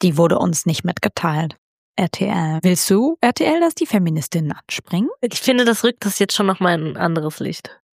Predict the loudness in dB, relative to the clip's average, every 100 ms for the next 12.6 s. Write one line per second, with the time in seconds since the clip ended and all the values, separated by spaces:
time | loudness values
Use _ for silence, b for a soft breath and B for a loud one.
0 | _ -4 0 4 4 2 0 0 0 0
1 | 0 -4 -2 -4 -2 -2 -2 -2 -4 -2
2 | 0 0 2 0 0 2 2 4 2 -2
3 | -4 -8 -12 _ _ _ _ _ _ _
4 | _ -14 -2 2 2 2 0 -2 -2 0
5 | 2 0 2 2 2 2 4 2 0 _
6 | _ _ _ -2 0 0 2 2 2 2
7 | 2 -2 -10 _ _ _ _ _ -2 0
8 | 2 2 2 0 0 0 0 0 -2 -6
9 | _ _ _ 2 2 2 2 2 -2 _
10 | _ _ _ _ -2 0 -2 0 0 0
11 | 0 -2 0 0 2 0 0 0 0 0
12 | -2 -2 -2 -2 -4 -14